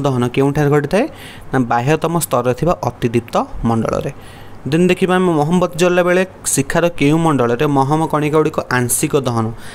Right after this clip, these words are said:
ଆଂଶିକ ଦହନ କେଉଁଠି ହୋଇଥାଏ? ନା ଦୀପ୍ତିମାନ ମଣ୍ଡଳରେ। ଦେନ୍ ଦେଖିବା, ମହମବତୀ ଶିଖାର କେଉଁ ମଣ୍ଡଳଟି ଈଷତ ନୀଳବର୍ଣ୍ଣ? ଈଷତ ନୀଳବର୍ଣ୍ଣ ହେଲା କ'ଣ? ଅତିଦୀପ୍ତ ମଣ୍ଡଳ। ଦେନ୍ ଦେଖିବା, ନିମ୍ନୋକ୍ତ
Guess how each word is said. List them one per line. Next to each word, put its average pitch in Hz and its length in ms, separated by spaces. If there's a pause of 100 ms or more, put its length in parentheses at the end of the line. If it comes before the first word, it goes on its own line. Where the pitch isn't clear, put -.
(180)
ଆଂଶିକ 127 380
ଦହନ 160 240
କେଉଁଠି 135 280
ହୋଇଥାଏ? 120 240
ନା 180 120
ଦୀପ୍ତିମାନ 120 640 (360)
ମଣ୍ଡଳରେ। 113 420 (720)
ଦେନ୍ 175 200
ଦେଖିବା, 185 280
ମହମବତୀ 175 600
ଶିଖାର 180 400
କେଉଁ 151 300
ମଣ୍ଡଳଟି 120 500 (140)
ଈଷତ 180 380
ନୀଳବର୍ଣ୍ଣ? 143 560 (120)
ଈଷତ 165 340
ନୀଳବର୍ଣ୍ଣ 139 500
ହେଲା 156 160
କ'ଣ? 190 160 (100)
ଅତିଦୀପ୍ତ 117 500 (460)
ମଣ୍ଡଳ। 117 260 (520)
ଦେନ୍ 170 140
ଦେଖିବା, 185 280
ନିମ୍ନୋକ୍ତ 165 440